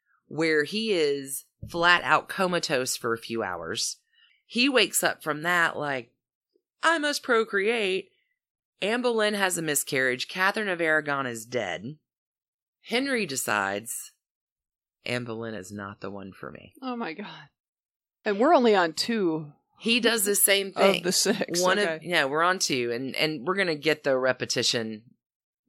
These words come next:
Speaker 1: It's bad. So, I don't know. We don't know if Henry commanded Cromwell to do this, but Cromwell pretty much spends spring of fifteen thirty-six lining up false charges to bring against Anne Boleyn so he can, in fact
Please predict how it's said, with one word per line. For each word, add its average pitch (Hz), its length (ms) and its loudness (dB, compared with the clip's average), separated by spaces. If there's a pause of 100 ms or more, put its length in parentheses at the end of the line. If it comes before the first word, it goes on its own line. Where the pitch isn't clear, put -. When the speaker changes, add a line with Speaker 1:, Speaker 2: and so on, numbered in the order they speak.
(200)
Speaker 1:
It's - 160 -6
bad. 78 340 -4 (540)
So, 220 540 6 (420)
I 339 200 8
don't 269 200 4
know. 196 200 2
We 226 160 -2
don't 247 180 0
know 208 140 0
if 175 100 -4
Henry 180 640 -6 (180)
commanded 180 520 -2
Cromwell 170 420 -2
to 156 100 -4
do 147 160 -6
this, 143 240 -4
but - 200 -8
Cromwell 233 460 -4
pretty 190 260 -6
much 170 240 -2
spends 147 420 -4
spring 165 380 -4
of 156 100 -6
fifteen 147 380 -6
thirty-six 127 800 -6 (520)
lining 156 440 2
up 143 120 0
false 127 320 0
charges 131 520 -2
to 123 80 -6
bring 123 240 -6
against 117 440 -6
Anne 127 200 -4
Boleyn 120 400 -6
so 131 160 -8
he 143 180 -10
can, 151 220 -6
in 123 300 -8
fact 117 580 0